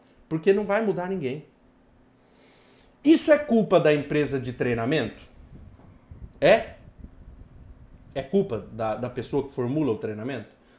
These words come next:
Não é. A nossa cultura é muito embevecida nesse culto ao saber,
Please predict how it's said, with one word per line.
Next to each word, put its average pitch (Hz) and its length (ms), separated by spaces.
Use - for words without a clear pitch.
Não 254 180
é. 190 200
A 143 100
nossa 202 440
cultura 214 1080
é 175 160
muito 202 1080
embevecida 170 1500
nesse 160 480
culto 196 680
ao 180 160
saber, 131 720